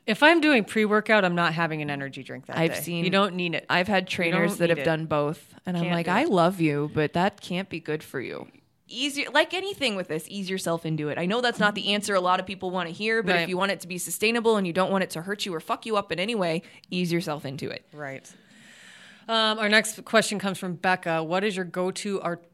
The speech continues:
Speaker 1: alternative to peanut butter? It's a big
Speaker 2: Ooh.
Speaker 1: vice, and I can only do peanut butter powder, like, in my oatmeal, 'cause it's the only way she can stand to eat it, I guess.
Speaker 2: Mm.
Speaker 1: Honestly,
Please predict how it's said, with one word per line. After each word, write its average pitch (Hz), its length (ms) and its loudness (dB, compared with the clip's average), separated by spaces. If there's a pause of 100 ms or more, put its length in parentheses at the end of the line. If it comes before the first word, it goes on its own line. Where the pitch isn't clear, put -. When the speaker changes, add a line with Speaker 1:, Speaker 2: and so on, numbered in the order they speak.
(120)
Speaker 1:
alternative 170 720 -6
to 170 140 -10
peanut 240 480 0
butter? 147 400 0
It's 160 160 -2
a - 80 2
big 190 260 4
Speaker 2:
Ooh. 165 40 -10
Speaker 1:
vice, 190 360 4
and 185 100 -2
I 180 60 2
can 185 220 -8
only 190 280 -2
do 175 280 -2 (200)
peanut 190 320 -4
butter 165 240 0
powder, 170 640 2
like, 170 280 -2
in 180 180 -2
my 170 220 0
oatmeal, 147 580 -2
'cause 151 180 -6
it's 151 160 -8
the 170 80 -8
only 160 120 -4
way 160 120 -4
she 160 160 -8
can 156 160 -12
stand 147 320 -8
to - 120 -16
eat 147 120 -8
it, 135 140 -10
I - 80 -12
guess. 165 320 -10
Speaker 2:
Mm. 156 560 -6
Speaker 1:
Honestly, 277 680 4